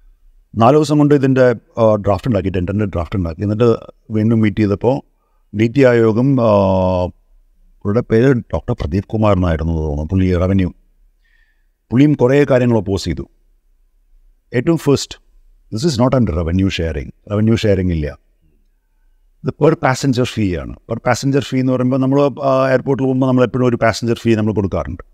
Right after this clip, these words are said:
റൈറ്റ്? Uh, യൂസർ ഫീ. അപ്പോ എത്ര കൂടുതൽ പാസഞ്ചർ ഫീ സർക്കാരിന് കൊടുക്കണോ പോകുന്ന ഓരോൾക്കും, he is the winner. Okay?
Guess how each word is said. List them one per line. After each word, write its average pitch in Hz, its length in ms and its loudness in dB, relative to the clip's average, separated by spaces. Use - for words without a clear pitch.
റൈറ്റ്? 120 220 -2
Uh, 107 120 4
യൂസർ 104 220 0
ഫീ. 87 200 -4
അപ്പോ 104 200 -2
എത്ര 120 220 0
കൂടുതൽ 165 280 2
പാസഞ്ചർ 139 460 0
ഫീ 127 100 0
സർക്കാരിന് 127 480 2
കൊടുക്കണോ 104 280 -2
പോകുന്ന 117 220 2
ഓരോൾക്കും, 110 420 0
he 143 140 2
is 110 120 -4
the 92 100 0
winner. 67 240 -6
Okay? 110 200 -6